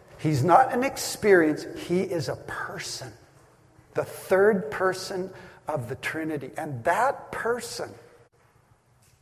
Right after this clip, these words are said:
thinks. He has a mind, Romans eight says. He feels, Eph-, Ephesians four tells us. He has a will, First Corinthians twelve says,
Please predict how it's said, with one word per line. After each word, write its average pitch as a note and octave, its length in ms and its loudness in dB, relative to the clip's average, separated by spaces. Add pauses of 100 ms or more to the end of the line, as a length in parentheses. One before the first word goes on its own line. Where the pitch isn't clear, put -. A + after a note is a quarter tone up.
(440)
thinks. - 840 -6 (1040)
He F3+ 120 0
has D#3+ 180 4
a D#3+ 80 2
mind, D#3+ 540 0
Romans E3 420 2
eight D3+ 220 0
says. D3 400 -4 (1300)
He F3 160 -2
feels, F3+ 920 4
Eph-, D3+ 500 -6 (140)
Ephesians E3 580 -8
four D#3 400 -2 (140)
tells C3+ 340 0
us. - 240 -14 (600)
He F3 180 2
has E3+ 200 8
a E3 80 6
will, E3 800 8 (220)
First - 320 4
Corinthians D#3 560 -2
twelve D3 360 4
says, C#3+ 380 -2